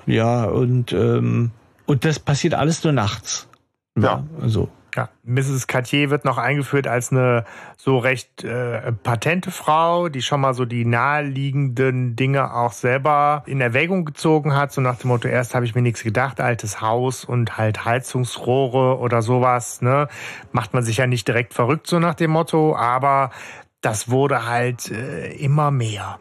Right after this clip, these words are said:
Speaker 3: Insofern wird sie halt schon mal jetzt nicht eingeführt als eine Person, wo man sagt, "Ah, die hat einen an der Waffel", ne, sondern eben genau das Gegenteil.
Speaker 1: Ja, ja, genau. Eigentlich wirklich so,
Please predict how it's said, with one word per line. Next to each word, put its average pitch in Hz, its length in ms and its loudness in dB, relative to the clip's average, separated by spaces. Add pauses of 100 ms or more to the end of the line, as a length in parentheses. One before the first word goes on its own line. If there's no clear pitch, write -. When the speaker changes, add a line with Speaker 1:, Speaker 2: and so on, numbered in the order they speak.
(840)
Speaker 3:
Insofern 135 680 0
wird 143 160 2
sie 143 140 4
halt 135 180 2
schon 139 160 0
mal 139 180 2
jetzt 135 200 0
nicht 170 280 0
eingeführt 147 760 0
als 135 220 -2
eine 135 80 2
Person, 123 560 2
wo 117 80 -2
man 120 160 2
sagt, 120 240 0
"Ah, 127 160 2
die 113 120 -2
hat 117 200 -2
einen 113 320 -2
an 110 120 -2
der 104 120 0
Waffel", 180 400 -2 (260)
ne, 147 180 0
sondern 131 320 0
eben 127 160 0
genau 127 300 2
das 127 180 -2
Gegenteil. 101 680 -6 (200)
Speaker 1:
Ja, 123 280 0
ja, 196 340 2
genau. 160 300 2 (240)
Eigentlich 151 280 0
wirklich 165 240 0
so, - 200 2